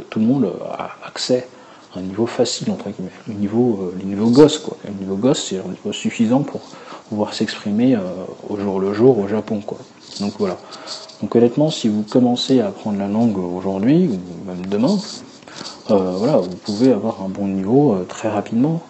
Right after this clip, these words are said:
juste en, en vous concentrant sur une seule chose, en vous concentrant sur le fait de parler le japonais,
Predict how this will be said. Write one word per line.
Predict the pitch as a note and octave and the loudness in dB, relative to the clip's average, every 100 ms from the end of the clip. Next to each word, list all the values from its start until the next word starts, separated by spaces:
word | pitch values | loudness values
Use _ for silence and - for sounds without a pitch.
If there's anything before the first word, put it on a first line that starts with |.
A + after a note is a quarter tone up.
| - | -8
juste | A#2+ G#2+ G2 | -6 -4 -6
en, | F#2 - - - | -8 -14 -18 -8
en | |
vous | G3+ G3+ | -6 -4
concentrant | A3+ F#3 G#3+ - - | -4 -4 -4 -2 -4
sur | - G2+ | -4 -6
une | G2 | -6
seule | - G3+ | -4 -6
chose, | - F3 A2+ | 2 4 4
en | |
vous | G2 | -2
concentrant | G#2 - - A2 - C#3 | -8 -10 -6 -6 -4 -4
sur | - C3 D#3+ - - - - - | 0 0 -2 -6 -18 -18 -20 -6
le | G2+ | -2
fait | - B2 | 4 4
de | G2+ | 4
parler | - A#2+ B2 C3 C3 | 2 2 4 2 2
le | G#2 | 0
japonais, | G2 G2 G2+ | -2 -6 -8